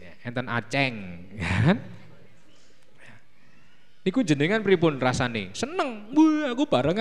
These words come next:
artis-artis, aku engko iso teko, Mbak, pipimu iso kenceng ngono ki pupure apa?" Ya. "Aku wis pupuran kaya merekmu kok ora kenceng-kenceng."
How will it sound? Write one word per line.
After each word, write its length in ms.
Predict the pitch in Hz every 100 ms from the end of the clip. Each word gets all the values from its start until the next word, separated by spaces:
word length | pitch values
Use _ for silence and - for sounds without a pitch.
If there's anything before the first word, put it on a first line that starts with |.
| 233
artis-artis, 720 | 262 240 277 277 311 277 - -
aku 160 | 190 214
engko 160 | 262
iso 160 | 285 262
teko, 480 | 269 262 240 170 151
Mbak, 400 | 190 202 - -
pipimu 400 | 240 262 277 311
iso 160 | 285
kenceng 320 | 277 277 285
ngono 160 | 294 294
ki 80 | 339
pupure 400 | 339 302 302 311
apa?" 480 | 294 - 143 107 110 -
Ya. 640 | - 92 98 92 85 78 - - - - - - -
"Aku 160 | 202 285
wis 160 | -
pupuran 400 | 285 262 277 277
kaya 160 | 277 277
merekmu 400 | 277 277 277 330
kok 160 | 285
ora 80 | 269
kenceng-kenceng." 720 | - 269 277 285 277 202 127